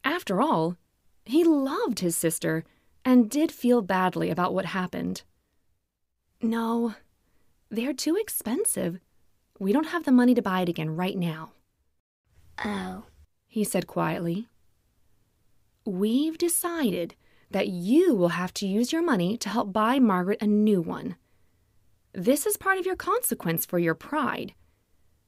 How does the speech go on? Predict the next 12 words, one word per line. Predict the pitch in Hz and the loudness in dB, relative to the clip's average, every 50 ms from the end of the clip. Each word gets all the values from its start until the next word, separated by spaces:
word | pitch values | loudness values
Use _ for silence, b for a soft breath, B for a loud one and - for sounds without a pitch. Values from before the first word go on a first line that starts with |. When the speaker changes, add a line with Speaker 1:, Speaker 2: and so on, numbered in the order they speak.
| _ _ _ | _ _ _
Speaker 1:
We | - - 285 285 | -4 -2 0 0
love | 277 285 277 262 269 277 233 | 0 0 -2 -2 -2 -4 -4
you | 208 185 175 165 175 - - | -4 -4 -4 -4 -4 -6 -10
so, | - - - - - - 320 311 294 285 285 262 277 - | -10 -8 -6 -6 -4 -4 -4 -2 -2 -2 -2 -4 -6 -8
so | - - - - - - 359 403 392 | -8 -8 -6 -6 -6 -6 -4 -2 0
much. | 262 214 214 247 311 269 - - - - - - - _ _ _ _ _ _ _ _ _ _ _ _ _ _ _ _ - - | 2 2 2 0 -2 -4 -8 -8 -10 -12 -12 -12 -14 _ _ _ _ _ _ _ _ _ _ _ _ _ _ _ _ -14 -10
But | - 220 240 254 247 - | -6 -4 -2 -2 0 2
you | 233 233 | 2 4
must | 214 208 220 220 240 254 247 - - - | 4 4 4 2 2 0 0 -2 -4 -4
learn | 202 202 202 202 202 | -2 0 0 2 2
this | 202 202 - | 0 0 -2
lesson." | 175 165 156 156 - - 165 165 175 170 | -4 -6 -6 -6 -8 -8 -8 -8 -8 -10